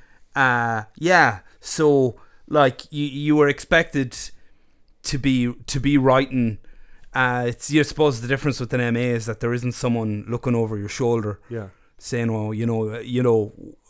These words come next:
Speaker 1: w-, what are you doing?" It was like you were expected to be sending in stuff and on a weekly or whatever,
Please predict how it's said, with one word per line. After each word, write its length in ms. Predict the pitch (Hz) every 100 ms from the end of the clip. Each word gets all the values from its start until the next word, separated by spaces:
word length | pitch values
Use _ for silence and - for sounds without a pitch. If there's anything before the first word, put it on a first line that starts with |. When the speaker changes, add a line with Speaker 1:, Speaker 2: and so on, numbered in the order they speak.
| _ -
Speaker 1:
w-, 120 | - - - - - -
what 140 | 135 123
are 20 |
you 120 | 117
doing?" 340 | 123 135 127
It 100 | 113
was 180 | 107 110
like 300 | 117 107 -
you 140 | 123 113
were 60 |
expected 480 | 107 - 113 - 117
to 100 | -
be 500 | 113 110 110 110 110
sending 420 | 104 131 117 113
in 160 | 117 107
stuff 540 | - 117 107 - - - - - - - - -
and 400 | 117 104 101 98 - -
on 140 | 117
a 60 | 120
weekly 440 | 117 120 - 117
or 140 | 110 107
whatever, 480 | 113 110 104 104